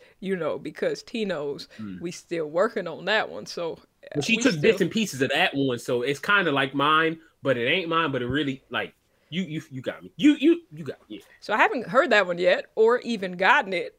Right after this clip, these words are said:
Speaker 1: Um, it's probably in the Hood Facts book. There's probably an audio
Speaker 2: Yeah.
Speaker 1: C D.
Speaker 2: Yeah,
Speaker 1: I think
Speaker 2: yeah,
Speaker 1: C Ds
Speaker 2: yeah.
Speaker 1: are a little past, Joe, but there's probably, like, a way to stream it. There's probably a link to stream Tino's version that I know y'all haven't heard 'cause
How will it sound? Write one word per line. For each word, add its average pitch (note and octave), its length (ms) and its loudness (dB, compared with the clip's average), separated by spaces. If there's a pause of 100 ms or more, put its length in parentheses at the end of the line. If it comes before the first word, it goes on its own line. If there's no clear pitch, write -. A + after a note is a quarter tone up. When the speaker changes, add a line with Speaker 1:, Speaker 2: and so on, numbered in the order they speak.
Speaker 1:
Um, F#3 460 -2
it's G#3+ 120 4
probably C#4 380 4
in B3 80 0
the A3 60 -4
Hood C4 180 2
Facts - 420 2
book. G#3+ 440 4
There's G#3 240 2
probably G#3+ 240 4
an F3+ 100 4
audio C4 380 6
Speaker 2:
Yeah. C#4+ 120 -2
Speaker 1:
C B3 360 -6
D. D4 340 -2 (140)
Speaker 2:
Yeah, A4+ 180 0
Speaker 1:
I D#4 80 0
think B3+ 240 -4
Speaker 2:
yeah, E4+ 80 -8
Speaker 1:
C B3 100 -2
Ds A#3 180 -2
Speaker 2:
yeah. G3+ 60 2
Speaker 1:
are G3+ 40 0
a - 20 -2
little G3+ 240 -2 (380)
past, F#3+ 400 -4
Joe, D#3 260 -6
but F3 280 -10
there's A3 220 0
probably, B3 280 0
like, G3+ 180 -2
a G3+ 60 0
way G3+ 160 0
to F#3 100 -4
stream G#3 400 -2
it. - 140 -12
There's B3+ 180 0
probably E4 260 0
a G3 80 0
link A#3+ 280 -2
to F3 100 -8
stream A3+ 380 -6
Tino's A#3 420 -4
version A3+ 420 -2 (320)
that F3 340 -4
I F#3 140 -4
know G3 240 0
y'all G#3+ 280 4
haven't G#3 260 -4
heard A3 240 -2
'cause F#3+ 260 -8